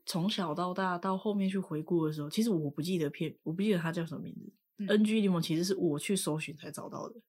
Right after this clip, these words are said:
Speaker 2: 嗯。
Speaker 1: 然后我身边没有人看过这部剧，但是我跟我弟跟我妹三个人都非常的喜欢这部剧。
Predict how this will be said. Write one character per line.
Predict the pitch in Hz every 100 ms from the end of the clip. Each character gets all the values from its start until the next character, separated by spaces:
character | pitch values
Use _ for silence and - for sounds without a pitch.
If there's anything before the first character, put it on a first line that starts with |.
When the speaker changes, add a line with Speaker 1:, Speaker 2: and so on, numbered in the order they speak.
| _ -
Speaker 2:
嗯。 | 196 160 - _ -
Speaker 1:
然 | 175
后 | 175 185 175
我 | 165 165
身 | 180 196
边 | 208
没 | 180 185
有 | 226
人 | 151 143
看 | 165 170
过 | 160
这 | 156
部 | 151
剧， | 160 151 - _ _ _
但 | 240
是 | 214
我 | 202 170
跟 | 160 185 185
我 | 139
弟 | - 170
跟 | 156 156
我 | 117
妹 | 151 147 185 _
三 | - - 175 170
个 | 160
人 | 147
都 | 156
非 | 156 - 208 214
常 | 208 156
的 | 139
喜 | 147 147
欢 | 147 147
这 | 147 147
部 | -
剧。 | - -